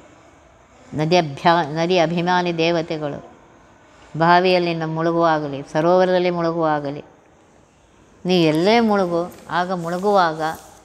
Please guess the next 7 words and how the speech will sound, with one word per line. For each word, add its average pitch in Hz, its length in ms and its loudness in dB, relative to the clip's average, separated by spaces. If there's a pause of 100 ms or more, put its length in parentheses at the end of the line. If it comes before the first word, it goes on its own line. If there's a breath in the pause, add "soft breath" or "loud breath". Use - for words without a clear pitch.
(140)
ಈ 175 60 -8
ಪರಮಾತ್ಮನ 196 760 -2
ಸ್ಮರಣೆಯನ್ನು 175 800 -4
ಮಾಡು. 160 440 -8 (1000)
ಪರಮಾತ್ಮನ 185 600 0
ಸ್ಮರಣೆಯನ್ನು 175 680 -2
ಮಾಡುತ್ತಾ 170 760 -4